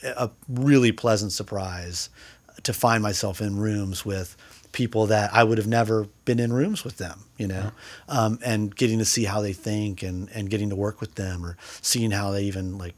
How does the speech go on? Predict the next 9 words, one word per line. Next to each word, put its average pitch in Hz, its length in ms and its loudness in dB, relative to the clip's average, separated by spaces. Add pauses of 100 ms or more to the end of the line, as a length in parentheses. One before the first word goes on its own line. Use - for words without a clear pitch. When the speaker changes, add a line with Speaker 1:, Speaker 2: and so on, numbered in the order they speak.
Speaker 1:
present 101 680 -2
and, 92 140 -4
like, 90 220 -8
talking 110 280 -4
about 101 160 -2
ideas 101 400 -2
with 95 160 -12
them. 92 360 -8 (600)
Um, 98 460 -2